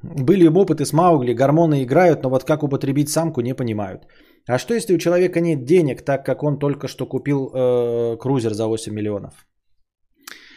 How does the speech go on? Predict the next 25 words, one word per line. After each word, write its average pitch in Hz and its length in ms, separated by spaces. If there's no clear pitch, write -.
Составил 165 680
акт 170 260
о 147 40
заливе 139 400
в 120 120
управляющей 131 560
компании, 113 560
пишет 143 320
Евгений, 147 480
наш 143 300
юрист. 147 380
Провел 170 400
оценку 151 440
ущерба, 135 680
подал 147 360
иск 185 300
в - 40
суд 160 260
на 113 100
соседей. - 600
Доктрина 139 420
Моргана, 156 420
адаптивность, 143 680
короче. 110 440
Н-, 120 260